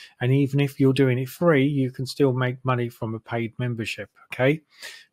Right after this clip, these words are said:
Always remember that. So you don't have to necessarily put the money into it for it to work properly. So this is Fast Cash Mailer, the best viral mailer to quick cash.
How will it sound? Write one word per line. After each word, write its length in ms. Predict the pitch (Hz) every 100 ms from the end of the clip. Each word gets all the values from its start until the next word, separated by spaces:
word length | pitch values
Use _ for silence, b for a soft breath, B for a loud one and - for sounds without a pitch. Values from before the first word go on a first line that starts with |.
| -
Always 260 | 123 123
remember 400 | 127 123 131 123
that. 240 | 110 101 - _
So 220 | - 123
you 220 | 107 110
don't 260 | 120 117 120
have 180 | 123 -
to 100 | 120
necessarily 440 | 113 - - 110
put 140 | 101 127
the 120 | 113
money 280 | 107 107 110
into 240 | 107 117
it 140 | 107 _
for 160 | -
it 100 | 110
to 100 | -
work 180 | 117 104
properly. 380 | - 117 - 101 B B B
So 160 | -
this 140 | 143 156
is 80 |
Fast 360 | - 143 143 -
Cash 300 | - 131 -
Mailer, 340 | 139 135 135 131
the 100 | 120
best 280 | 135 131
viral 280 | - 120 113
mailer 280 | 113 107 107
to 120 | -
quick 240 | - 117 -
cash. 520 | 165 180 - -